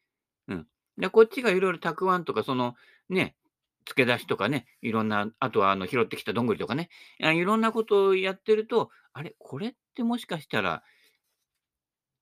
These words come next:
どんぐり？とかね。いろいろこう、こっちがその、キャパの広さとかね、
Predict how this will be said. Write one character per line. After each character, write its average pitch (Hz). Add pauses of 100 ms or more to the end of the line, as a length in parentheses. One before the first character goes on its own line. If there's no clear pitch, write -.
ど 151
ん 254
ぐ 208
り？ 127
と 135
か -
ね。 202 (180)
い 185
ろ 220
い -
ろ 214
こ 196
う、 156
こ 233
っ 226
ち 370
が 311
そ 185
の、 120 (960)
キ -
ャ 165
パ 151
の 117
広 110
さ 95
と -
か 123
ね、 233